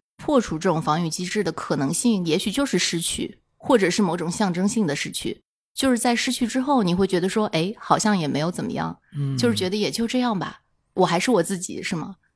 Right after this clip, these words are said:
Speaker 1: 也许这个防御机制就被破除了。
Speaker 2: 所以这个其实是你面对这个问题的一个基本的态度，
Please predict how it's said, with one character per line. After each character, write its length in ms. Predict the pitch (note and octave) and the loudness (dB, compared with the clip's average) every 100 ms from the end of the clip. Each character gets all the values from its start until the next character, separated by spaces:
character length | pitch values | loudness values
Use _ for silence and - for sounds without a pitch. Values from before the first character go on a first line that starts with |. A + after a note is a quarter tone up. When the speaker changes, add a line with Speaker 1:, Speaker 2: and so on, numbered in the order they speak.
| _ - | _ 0
Speaker 1:
也 100 | F#3+ | 0
许 400 | G3 D3+ B2 _ _ - | 2 0 -2 _ _ 2
这 120 | A3+ | 4
个 80 | F3 | 4
防 220 | F3 D#3+ | 0 -2
御 60 | |
机 160 | E3 F3+ | -2 -4
制 120 | F3+ | -6
就 120 | D#3+ | -6
被 100 | F3 | -6
破 220 | F3+ - F3+ | -4 -2 -4
除 240 | - - | -4 -8
了。 180 | D#3 F3 _ _ _ | -8 -10 _ _ _
Speaker 2:
所 140 | - | 2
以 20 | F#3 | 4
这 100 | G#3+ | 6
个 60 | |
其 160 | C#3+ C#3+ | 4 4
实 80 | D#3 | 2
是 140 | D#3+ | 0
你 240 | A#2+ C#2+ - | -2 -4 -4
面 160 | C3+ | -2
对 320 | A#2+ A2 E2 - _ _ | 0 0 -4 -8 _ _
这 140 | - | -4
个 60 | B2+ | 0
问 120 | A#2+ | 0
题 140 | G#2 G#2 | -2 -4
的 60 | |
一 60 | F#2+ | -6
个 100 | G2 - | -6 -8
基 140 | - | -6
本 100 | A#2 | -6
的 80 | D#2+ | -6
态 240 | F2 G#2 | -8 -10
度， 180 | D2 A1+ | -10 -16